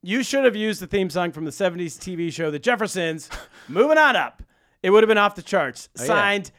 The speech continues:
Speaker 1: Gary, A K A C P A for the pod."
Speaker 2: Gary Sparks.
Speaker 1: Gar-, that's my dad, Gary Sparks, hating on
Speaker 2: We
Speaker 1: us.
Speaker 2: did move on up, Uptown. You wouldn't have understood the reference. But
Speaker 1: We did move on up. Yeah, I
Speaker 2: We're
Speaker 1: don't
Speaker 2: not
Speaker 1: know the difference between Uptown and Downtown. <laughs>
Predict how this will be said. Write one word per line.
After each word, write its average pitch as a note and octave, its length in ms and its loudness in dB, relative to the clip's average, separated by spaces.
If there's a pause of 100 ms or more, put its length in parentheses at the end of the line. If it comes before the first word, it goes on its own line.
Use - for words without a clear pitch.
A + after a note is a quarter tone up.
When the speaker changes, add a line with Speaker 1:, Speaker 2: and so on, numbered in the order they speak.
(140)
Speaker 1:
Gary, G#3 640 -2
A F#3+ 140 -2
K F3+ 280 -2
A E3+ 60 -2
C G3+ 240 -6
P G3+ 220 0
A F3+ 100 4
for E3+ 120 -6
the D#3+ 100 -6
pod." D#3 300 0
Speaker 2:
Gary F#3+ 200 4
Sparks. C4+ 520 4
Speaker 1:
Gar-, C4 180 4
that's F#3 180 0
my B3+ 120 0
dad, D4 340 6
Gary F#3 240 0
Sparks, B3 360 2
hating C4 380 2
on D3+ 160 -2
Speaker 2:
We E3 80 4
Speaker 1:
us. C#3+ 60 0
Speaker 2:
did A3 140 6
move G3+ 220 6
on F3 200 6
up, A3+ 260 4
Uptown. D3 560 -2
You D#3 140 0
wouldn't D#3 140 0
have C#3+ 120 -2
understood D3 320 -4
the C#3 60 -2
reference. C3+ 360 -6
But - 120 -14
Speaker 1:
We D#3+ 100 -6
did G#3 280 4
move B3 260 0
on A3+ 180 4
up. D3+ 180 -2
Yeah, E3 100 -2
I - 20 0
Speaker 2:
We're D#3+ 80 0
Speaker 1:
don't E3+ 60 0
Speaker 2:
not F3 120 0
Speaker 1:
know E3 40 -4
the D#3+ 80 -10
difference B2+ 220 -8
between B2 200 -8
Uptown A#2+ 300 -12
and G#2+ 100 -16
Downtown. G2 500 -14
<laughs> E4 100 -6